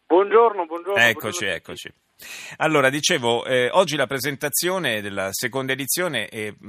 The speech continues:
Speaker 2: Festival dei Giovani in, eh, un periodo come questo nel quale,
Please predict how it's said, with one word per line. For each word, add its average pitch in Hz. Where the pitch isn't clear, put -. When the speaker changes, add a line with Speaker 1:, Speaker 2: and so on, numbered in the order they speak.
Speaker 2:
Festival 147
dei 143
Giovani 120
in, 113
eh, 113
un 120
periodo 131
come 117
questo 135
nel 98
quale, 113